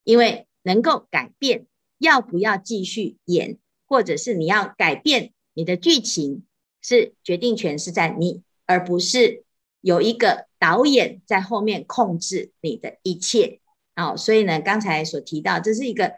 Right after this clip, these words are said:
非常有趣的自我对话，也自我的修复，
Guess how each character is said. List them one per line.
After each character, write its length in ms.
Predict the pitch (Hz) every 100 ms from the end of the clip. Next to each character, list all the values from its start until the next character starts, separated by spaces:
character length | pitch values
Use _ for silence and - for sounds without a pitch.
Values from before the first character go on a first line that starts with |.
| _ _ _
非 120 | 277
常 440 | 277 220 202 226 233 _ _
有 280 | 180 160
趣 360 | 151 - 311 262
的 220 | 175 143
自 200 | 135 -
我 140 | 185 -
对 280 | - 220
话， 400 | 160 262 214 - _ _
也 160 | - 147
自 240 | - 240
我 240 | 190 151 -
的 220 | 156 147
修 280 | - 233 233
复， 380 | 240 277 -